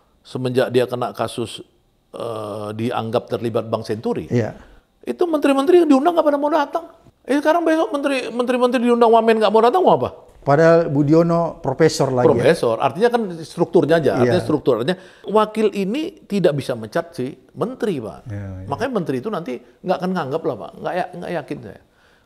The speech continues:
Speaker 1: Apalagi Prabowo itu kalau bayangan saya ini ya,
Speaker 2: <laughs>
Speaker 1: dengan tantangan global ya, yang saya sebut tadi ya, kemudian, eh, ekonomi Indonesia murat marit sekarang, dolar mungkin sampai tujuh belas, delapan belas ribu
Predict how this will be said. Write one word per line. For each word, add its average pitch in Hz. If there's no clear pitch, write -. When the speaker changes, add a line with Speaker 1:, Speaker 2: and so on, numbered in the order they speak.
Speaker 1:
Apalagi 147
Prabowo 135
itu 202
kalau 143
bayangan 117
saya 139
ini 101
ya, -
Speaker 2:
<laughs> -
Speaker 1:
dengan 135
tantangan 117
global 95
ya, 104
yang 107
saya 107
sebut 107
tadi 98
ya, 104
kemudian, 104
eh, 90
ekonomi 110
Indonesia 104
murat 107
marit 110
sekarang, 101
dolar 113
mungkin 107
sampai 107
tujuh 107
belas, 107
delapan 98
belas 98
ribu 127